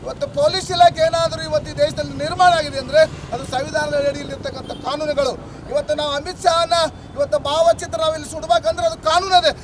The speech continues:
ನೀವು ಬ್ಯಾಡ್ ಅಂತ ಪೊಲೀಸ್ ಇಲಾಖೆ ಅನ್ನುತ್ತೆ ಅಂದ್ರೆ ಅದು ಬಾಬಾ ಸಾಹೇಬ್ ಅಂಬೇಡ್ಕರ್ ಬರೀತಕ್ಕಂಥ ಕಾನೂನನ್ನ ನಾವೆಲ್ಲ ಎಚ್ಚರಿಕೆ ಇರಬೇಕು. ಅಂದ್ರೆ ಕಾನೂನು ಪ್ರತಿ, ನಮಗೂ ಕಾನೂನು ಅರಿವಿದೆ. ಕಾನೂನು ಅರಿವಿನಲ್ಲಿ ಬದುಕಂತ ನಾವು ಜನಾಂಗಗಳು. ಇವತ್ತು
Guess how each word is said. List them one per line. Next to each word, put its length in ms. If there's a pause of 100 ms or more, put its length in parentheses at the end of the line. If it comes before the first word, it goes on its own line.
(120)
ನೀವು 140
ಬ್ಯಾಡ್ 320
ಅಂತ 200
ಪೊಲೀಸ್ 380
ಇಲಾಖೆ 260
ಅನ್ನುತ್ತೆ 240
ಅಂದ್ರೆ 160 (240)
ಅದು 160
ಬಾಬಾ 260
ಸಾಹೇಬ್ 160
ಅಂಬೇಡ್ಕರ್ 320
ಬರೀತಕ್ಕಂಥ 400 (140)
ಕಾನೂನನ್ನ 420 (260)
ನಾವೆಲ್ಲ 220 (100)
ಎಚ್ಚರಿಕೆ 400
ಇರಬೇಕು. 380 (340)
ಅಂದ್ರೆ 260
ಕಾನೂನು 340
ಪ್ರತಿ, 220
ನಮಗೂ 280
ಕಾನೂನು 340 (120)
ಅರಿವಿದೆ. 420 (360)
ಕಾನೂನು 400
ಅರಿವಿನಲ್ಲಿ 340
ಬದುಕಂತ 360
ನಾವು 180
ಜನಾಂಗಗಳು. 600 (360)
ಇವತ್ತು 260